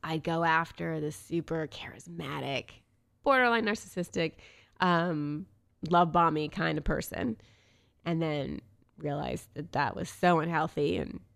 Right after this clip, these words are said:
as a coach, how couldn't I see that coming? Or I'd go after the emotionally unavailable guy, where I'd be, like, amazing, intense, and then be like, "I'm just not ready for a commitment."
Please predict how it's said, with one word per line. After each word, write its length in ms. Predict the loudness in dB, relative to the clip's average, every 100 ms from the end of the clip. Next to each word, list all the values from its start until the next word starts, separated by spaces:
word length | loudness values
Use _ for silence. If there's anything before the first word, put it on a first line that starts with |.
| _ -6
as 120 | -6
a 60 | -4
coach, 260 | -4 -2
how 140 | -2 -6
couldn't 240 | -4 -6
I 60 | -6
see 140 | -6
that 160 | -8 -8
coming? 400 | -8 -6 -6 -8 _ _ _ _ 4
Or 160 | 8
I'd 160 | 8 6
go 100 | 4
after 220 | 2 2
the 80 | -2
emotionally 380 | 0 0 -2 -2
unavailable 420 | -2 -2 -2 -4
guy, 380 | -6 -6 -4 -4 -6
where 180 | -6 -4
I'd 120 | -2
be, 220 | -2 -4
like, 280 | -4 -6 -10 -14 _ -4
amazing, 480 | 2 6 6 4 4
intense, 380 | 2 0 -2 0
and 60 | -2
then 60 |
be 80 | 0
like, 160 | -4 -4
"I'm 200 | -6 -4
just 180 | -6 -4
not 180 | -4 -2
ready 240 | -2 -2
for 140 | -4
a 60 | -8
commitment." 520 | -2 0 0 -2 -2